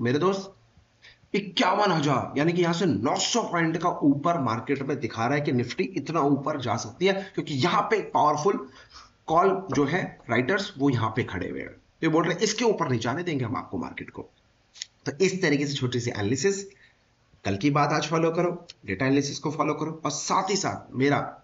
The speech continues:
जो एक favorite strategy है, combo scalping strategy, जो कि free of cost है, हर Saturday Sunday को आपको दी जाती है। साथ में technical analysis free of cost है,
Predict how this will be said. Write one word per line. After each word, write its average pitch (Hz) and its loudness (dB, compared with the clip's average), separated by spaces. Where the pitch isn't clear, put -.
जो 139 0
एक 139 -2
favorite 190 2
strategy 127 -2
है, 143 -4
combo 135 2
scalping 110 -4
strategy, 117 -6
जो 107 -4
कि 110 -4
free 196 0
of 123 4
cost 113 -4
है, 139 -4
हर 180 2
Saturday 131 2
Sunday 117 -2
को - -6
आपको 110 -4
दी 113 -2
जाती 123 0
है। 131 -2
साथ 123 -2
में 147 -2
technical 185 -2
analysis 147 -2
free 131 2
of 127 -6
cost 120 -2
है, - -8